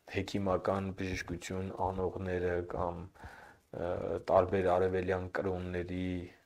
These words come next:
ը, հետևորդների այդ, ը, չգիտեմ, ինչ արարողությունները, իրանք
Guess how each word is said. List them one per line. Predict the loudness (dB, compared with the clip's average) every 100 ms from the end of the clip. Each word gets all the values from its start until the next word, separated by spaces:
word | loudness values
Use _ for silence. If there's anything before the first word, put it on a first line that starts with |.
| -16
ը, | -10 -6 -6 -8 -12 -20 _ _ _ _ -2
հետևորդների | 2 2 2 0 -2 -6 -4 0 0
այդ, | -2 -10
ը, | -20 _ _ -12 -10 -10
չգիտեմ, | -10 -8 -8 -6 -8 -8 -14 -20 -20 -20 -20 -18
ինչ | -8 -6 -6 2
արարողությունները, | 6 8 8 6 4 0 -4 -6 -2 2 4 2
իրանք | 0 0 0